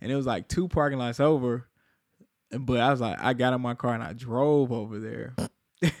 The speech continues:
I don't know why I drove. And then I, I was like, uh, you know, "You cold?" 'Cause, 'cause when she walked by, she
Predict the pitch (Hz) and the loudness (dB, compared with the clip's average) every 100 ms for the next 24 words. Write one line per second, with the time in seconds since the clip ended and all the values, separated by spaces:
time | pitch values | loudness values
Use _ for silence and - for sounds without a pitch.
0 | - 113 123 110 107 50 50 50 50 - | -6 -4 -2 -4 -10 -12 -10 -10 -10 -12
1 | 50 50 - _ _ _ _ _ - 127 | -14 -16 -20 _ _ _ _ _ -12 -4
2 | 131 127 131 135 120 98 131 127 120 110 | -4 -2 -4 -4 -6 -4 -6 -4 -6 -6
3 | 123 127 127 127 139 _ _ _ _ - | -6 -6 -6 -8 -10 _ _ _ _ -4
4 | 127 120 123 131 147 147 151 151 151 151 | 0 2 2 2 2 4 2 2 2 0
5 | - 165 - - 175 196 214 220 190 175 | -2 -4 -6 -8 -6 -6 -6 -2 -2 -2
6 | 165 190 185 - 180 | 0 0 0 -6 -12